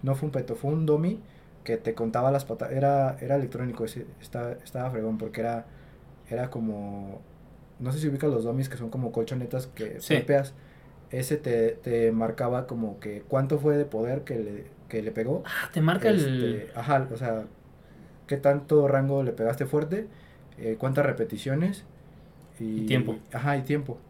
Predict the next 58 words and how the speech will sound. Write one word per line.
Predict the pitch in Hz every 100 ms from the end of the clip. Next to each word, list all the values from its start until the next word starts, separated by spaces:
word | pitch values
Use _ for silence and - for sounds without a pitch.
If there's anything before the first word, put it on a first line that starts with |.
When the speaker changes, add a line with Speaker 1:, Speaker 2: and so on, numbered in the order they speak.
| -
Speaker 1:
O |
sea, | 131 165
es | 160
para | 156
entrenar. | 127 117 123 127 -
Speaker 2:
Sí, | - 127
claro. | 120 120 117
Speaker 1:
Entonces, | 131 135 143 139 135 -
es, | 131
se |
lo | 120
mandé | 123 131
a | 147
esos | 151
chavos | 165 151 156 - - - - - -
y | 117 117 117 113 117
me |
dijeron, | 117 135 123 135
"Oye, |
están | 143 151 147
muy | 139
padres | 135 127
tus | - 113
diseños, | 120 165 175 165
no |
sé | 143
qué, | 147 180
pero | 180 131 117 110
ahorita | 110 120 131 135
no | 131
estamos | 123 - 123 120
desarrollando | 110 101 104 107 110
eso". | 110
O | 120
sea, | 120
como | 123 117
que | 117
se | 113 120
enfocaba | 113 117 127 131
nada | 123 123
más | 123 131
en | 120 - - - -
puro | 127 127 135
para | 120 110
entrenar. | 107 107 104 101 - - - -
Todavía | - 120 120 123
no, | 123 120 - - -
no | 131 127
ha-, | 135
todavía | - 151 156
no | 165 165
hay, | 165 165 143 - -
de | 123
hecho, | - 135
hasta | 117
la | 110
fecha, | 113 123 135
un, | 127 127